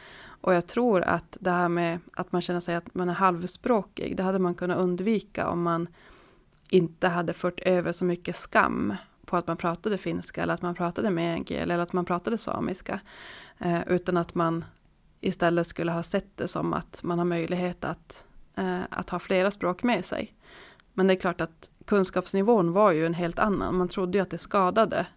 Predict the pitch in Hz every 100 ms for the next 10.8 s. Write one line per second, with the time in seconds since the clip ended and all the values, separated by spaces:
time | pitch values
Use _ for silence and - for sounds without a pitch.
0 | _ - - 170 - 175 214 190 90 101
1 | 107 - - 170 170 165 160 170 - -
2 | 165 160 170 - - - - - - -
3 | - - - - 180 170 - 175 175 196
4 | 180 - 165 190 185 165 - - 175 175
5 | 185 220 170 165 165 180 233 - - 190
6 | - - 185 160 - 220 214 - 170 165
7 | 175 254 240 - - - _ - - -
8 | - - - 175 - - 180 196 190 185
9 | 175 180 170 170 180 175 - 170 170 -
10 | 233 180 - - 180 180 175